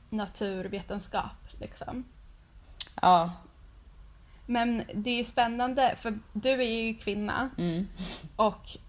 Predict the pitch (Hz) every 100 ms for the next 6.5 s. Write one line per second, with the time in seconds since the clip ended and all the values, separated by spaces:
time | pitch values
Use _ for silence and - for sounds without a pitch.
0 | - - - 262 269 240 - - 226 233
1 | 240 208 196 214 214 214 214 220 220 202
2 | 202 214 202 233 220 - - - - -
3 | - 151 151 156 147 135 240 233 233 -
4 | - - - - - - - - 240 233
5 | 220 202 220 - 226 202 - - 208 196
6 | - 214 208 208